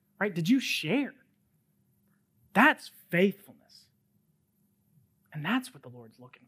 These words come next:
for. And even when you fall short, you lean into the gospel.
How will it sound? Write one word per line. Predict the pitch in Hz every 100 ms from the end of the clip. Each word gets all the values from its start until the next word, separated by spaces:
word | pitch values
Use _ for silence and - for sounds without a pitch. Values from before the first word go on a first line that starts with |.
| _
for. | - _ _ _ _ _ _ _ _ _ _ _ _ _ _ _ _ _ _ _ _ _ _ _ _ _ _ _ _ _ _ _
And | 156
even | 175 269 226
when | 196 170
you | 175
fall | - 170 208 202
short, | - - - 196 214 - _ _ _ _ _ _ _ _ _ _ _ _ _ _ _ _ _ _
you | - 160
lean | 160 208 202
into | 214 226 214
the |
gospel. | 226 185 - - - -